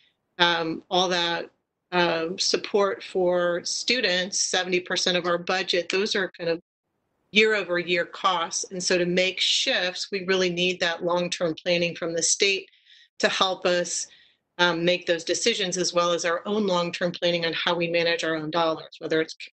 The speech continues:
the capital and bond in relation to our, um, operational budgets that we get from the state primarily and Fed. So, um, I'm hopeful that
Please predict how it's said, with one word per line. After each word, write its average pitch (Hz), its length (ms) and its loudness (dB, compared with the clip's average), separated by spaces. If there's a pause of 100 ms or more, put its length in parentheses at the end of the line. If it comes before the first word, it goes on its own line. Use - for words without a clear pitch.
(140)
the 160 280 0
capital 170 480 2
and 160 160 -2
bond 160 340 0
in 160 140 0
relation 160 580 0
to 175 300 0
our, 151 360 0 (300)
um, 160 340 -2 (300)
operational 170 800 0 (120)
budgets 165 380 0
that - 120 -4
we 165 120 -8
get - 180 -16
from 160 260 -2
the 156 160 -4 (120)
state 160 460 2 (160)
primarily 160 640 0 (260)
and 165 160 -16
Fed. 156 440 0
So, 165 320 -2 (1200)
um, 160 400 2 (2000)
I'm 180 240 4
hopeful 190 880 0
that 170 380 -2